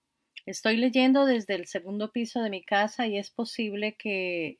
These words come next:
se oigan otros sonidos como los carros pasando afuera o pájaros cantando, etcétera. Carta editorial. Increíblemente llegamos al verano. Junio se anuncia con cambios que pueden darte un buen empujón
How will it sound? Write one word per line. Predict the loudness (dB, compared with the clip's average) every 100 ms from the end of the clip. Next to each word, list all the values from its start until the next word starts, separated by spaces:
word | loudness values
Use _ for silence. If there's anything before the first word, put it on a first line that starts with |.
| _
se | -6 -2
oigan | 0 0 0 0 0 -2 -6 -6
otros | -6 -4 -4 -2
sonidos | -4 -4 -4 -4 -8
como | -8 -6 -4 -6 -6
los | -8 -10 -4
carros | 0 0 -2 -6
pasando | -8 -6 -6 -4 -4 -4
afuera | -6 -4 0 2 2 0 -2
o | -4 -8 -10
pájaros | -8 -6 -8 -10
cantando, | -10 -10 0 0 0 -4
etcétera. | -6 -6 -8 -8 -16 -20 _ _ _ _ _
Carta | 4 4 6 6
editorial. | 6 0 -2 -2 2 2 0 -14 -20 _ _ _ _ _
Increíblemente | 8 8 8 6 6 6 6 6 4 2
llegamos | 2 2 2 0 0
al | 0 0
verano. | 2 4 2 0 -4 _ _ _ _ _
Junio | _ 10 10 10 6 4
se | 4 2
anuncia | 4 4 4 2 0
con | 0 -4
cambios | 0 2 4 0 2
que | -2
pueden | 0 0 2 0
darte | 2 2 2 -2 -2
un | 0
buen | 2 4
empujón | 4 2 -4 -2 -2 -2